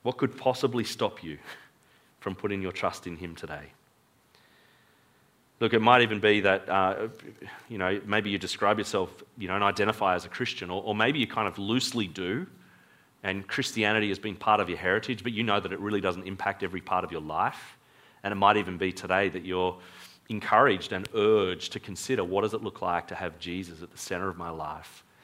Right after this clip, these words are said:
What does it look like to come back to Christ? What does it look like to really take hold of his story and let his story be lived out in your story? Look, I want to urge you today, whether you want to become a Christian for the first time or whether you need to come back to the Lord, do it today.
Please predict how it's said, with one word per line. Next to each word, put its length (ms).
What 120
does 100
it 100
look 140
like 180
to 80
come 240
back 300
to 80
Christ? 540
What 80
does 100
it 80
look 160
like 220
to 180
really 440
take 240
hold 260
of 80
his 160
story 580
and 100
let 180
his 140
story 320
be 120
lived 220
out 200
in 120
your 200
story? 420
Look, 200
I 100
want 220
to 40
urge 160
you 60
today, 320
whether 180
you 80
want 120
to 60
become 160
a 100
Christian 240
for 80
the 80
first 320
time 240
or 60
whether 140
you 80
need 160
to 60
come 220
back 220
to 60
the 60
Lord, 420
do 160
it 80
today. 360